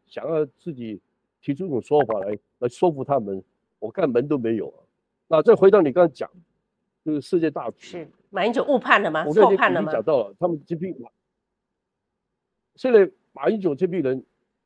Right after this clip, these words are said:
Speaker 1: 当初他讲要亲美合陆，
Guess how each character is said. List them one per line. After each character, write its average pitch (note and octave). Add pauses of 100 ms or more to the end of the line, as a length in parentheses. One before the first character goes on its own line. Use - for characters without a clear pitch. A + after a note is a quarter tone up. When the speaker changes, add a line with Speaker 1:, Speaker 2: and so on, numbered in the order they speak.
(520)
Speaker 1:
当 G#3+
初 G#3+
他 G#3
讲 C3+
要 D#3
亲 G#3
美 F#2+ (1300)
合 B2+
陆， E3+